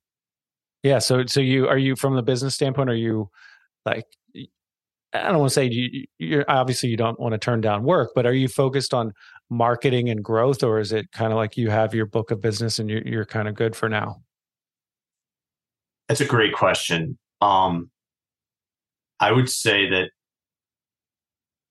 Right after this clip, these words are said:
Speaker 2: it, it's actually been this way. I don't think I've done a marketing or networking event for,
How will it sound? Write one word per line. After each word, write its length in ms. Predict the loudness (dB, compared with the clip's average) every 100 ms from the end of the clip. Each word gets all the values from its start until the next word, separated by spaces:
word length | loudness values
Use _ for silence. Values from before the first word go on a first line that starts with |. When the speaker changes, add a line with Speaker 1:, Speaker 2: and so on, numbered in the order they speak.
| _ _
Speaker 2:
it, 200 | -2 0
it's 200 | -2 0
actually 340 | 0 2 0
been 160 | 0 0
this 200 | 0 0
way. 380 | 2 2 0 -6 _ _ _ _ _ _ _ _ _ _ 0
I 100 | 2
don't 200 | 2 2
think 200 | 0 0
I've 180 | -2 0
done 160 | -2
a 140 | -2 -6 -10 -2
marketing 500 | 0 0 -2 -2 -2
or 80 |
networking 640 | 0 0 0 -2 -2 -4 -2
event 300 | 0 -2 -4
for, 360 | -6 -2 -2